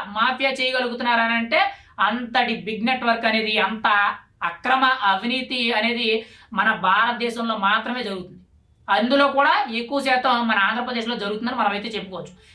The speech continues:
గత ఐదేళ్ళు కూడా అవినీతి అక్రమాలకి వైఎస్ఆర్సీపీ ఒక పెద్ద బాంబుల పుట్టలా తయారైందని మనం అయితే చెప్పుకోవచ్చు. ఆ నేపథ్యంలోనే ఈ అవినీతి అక్రమాలు అనేవి రోజు రోజుకి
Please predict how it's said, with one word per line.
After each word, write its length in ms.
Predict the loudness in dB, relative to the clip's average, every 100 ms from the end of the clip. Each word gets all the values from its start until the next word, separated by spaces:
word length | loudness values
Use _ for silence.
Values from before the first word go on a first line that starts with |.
| -10 -2
గత 140 | 0
ఐదేళ్ళు 400 | 2 4 4 4
కూడా 280 | 4 4 4 4 2 -12 -4
అవినీతి 480 | -2 0 0 0 0
అక్రమాలకి 680 | 0 -2 0 0 0 -2 -2 -2 -2
వైఎస్ఆర్సీపీ 680 | -4 -4 -4 -6 -4 -4 -2
ఒక 280 | -2 -2 0
పెద్ద 240 | -2 0
బాంబుల 480 | -2 2 2 2 0
పుట్టలా 300 | -2 -2 0
తయారైందని 480 | 2 2 0 0 0
మనం 160 | 0 -2
అయితే 100 | -4
చెప్పుకోవచ్చు. 440 | -8 -6 -6 -8 -14 -20 -8 0
ఆ 120 | 2
నేపథ్యంలోనే 680 | 2 2 0 2 2 4 2
ఈ 240 | 2 2 2
అవినీతి 340 | 2 0 2
అక్రమాలు 380 | 0 2 2 2
అనేవి 240 | 2 0
రోజు 260 | -2 -2 -2
రోజుకి 300 | -2 -4 -6